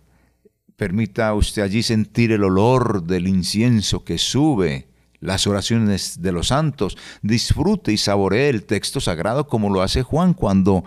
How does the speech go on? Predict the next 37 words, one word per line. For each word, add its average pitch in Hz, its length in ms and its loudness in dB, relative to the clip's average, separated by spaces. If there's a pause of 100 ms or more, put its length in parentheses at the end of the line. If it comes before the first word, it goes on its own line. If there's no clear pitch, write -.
(580)
come 156 420 4
el 98 160 0
texto 139 480 2
y 110 100 2
le 92 180 2
sabe 127 800 2
dulce, 113 640 4
pero 90 240 -2
a 82 40 0
la 78 120 -2
vez 104 500 0 (200)
le 80 160 -6
sabe 92 320 -2
amargo. 85 720 -2 (300)
¿Por - 180 4
qué 117 140 0
es 127 140 0
eso? 175 440 2 (520)
La 92 140 -4
dulzura 107 500 2
de 151 80 4
la 127 140 2
palabra 139 480 0
del 120 160 0
Señor 120 640 0 (680)
que 113 140 -2
nos 104 200 0
trae 131 280 0
bien, 147 320 0
pero 117 240 0
la 101 180 0
amargura 107 840 0 (200)
cuando 123 360 2
entendemos 113 720 0
nuestra 110 460 0
condición 110 640 0
pecaminosa. 98 1120 0